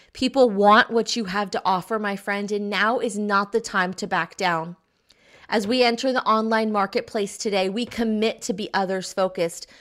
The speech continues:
We commit to challenge the norm. We provide excellence in the mundane, and we go one more. We believe that character matters. We welcome the pivot, and we know that profit is good, but profit used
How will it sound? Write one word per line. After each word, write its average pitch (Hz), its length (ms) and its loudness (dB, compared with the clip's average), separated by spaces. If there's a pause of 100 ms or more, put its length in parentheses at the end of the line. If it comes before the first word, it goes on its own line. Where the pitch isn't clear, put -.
(160)
We 262 100 -2
commit 233 560 2
to 262 140 0
challenge 202 500 -2
the 208 80 -2
norm. 185 360 0
We 254 120 -4
provide 247 600 2
excellence 233 600 0
in 214 160 -4
the 202 80 -2
mundane, 196 600 -4
and 202 140 -6
we 233 100 -4
go 202 340 2
one 185 440 0
more. 170 320 0 (800)
We 247 100 2
believe 233 560 2
that 262 180 4
character 214 460 -2
matters. 185 540 -2 (340)
We 254 200 0
welcome 233 560 4
the 214 80 0
pivot, 185 520 -2 (440)
and 220 160 2
we 247 100 2
know 233 300 4
that 240 200 0
profit 214 460 -2
is 196 160 -6
good, 185 400 2 (460)
but 208 160 0
profit 196 420 0
used 220 560 -6